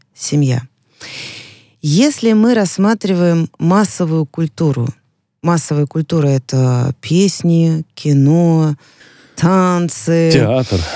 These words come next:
Speaker 1: театр,
Speaker 2: <clears throat> Все что угодно, да.
Speaker 1: то вы замечали, что самые-самые продаваемые продукты, как правило, опираются на культ секса, культ насилия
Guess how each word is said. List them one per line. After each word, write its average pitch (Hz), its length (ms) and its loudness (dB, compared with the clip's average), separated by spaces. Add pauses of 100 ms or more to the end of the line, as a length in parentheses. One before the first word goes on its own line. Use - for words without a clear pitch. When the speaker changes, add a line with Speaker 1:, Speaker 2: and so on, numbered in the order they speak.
(160)
Speaker 1:
театр, 147 580 0
Speaker 2:
<clears throat> 143 40 -2
Все 135 140 0
что 113 160 -4
угодно, 85 260 -2
да. 78 200 -2 (260)
Speaker 1:
то 202 480 2 (1300)
вы 196 100 2
замечали, 240 540 2
что 185 280 -2
самые-самые 170 1300 0
продаваемые 135 1160 0 (200)
продукты, 143 760 -4 (1160)
как 233 360 -2
правило, 180 520 2
опираются 147 720 -2
на 135 580 0
культ - 520 -4 (280)
секса, 160 760 -4 (720)
культ 151 420 -4
насилия 131 680 0